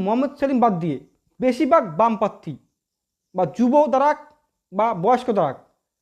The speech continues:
তাদের জামানত জব্দ হয়েছে বল, এবং প্রায়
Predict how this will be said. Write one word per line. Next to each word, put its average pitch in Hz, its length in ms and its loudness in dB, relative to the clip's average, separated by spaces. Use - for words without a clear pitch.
তাদের 214 260 2
জামানত 247 300 4
জব্দ 180 300 0
হয়েছে 143 260 -8
বল, 185 260 2
এবং 311 160 6
প্রায় 285 240 0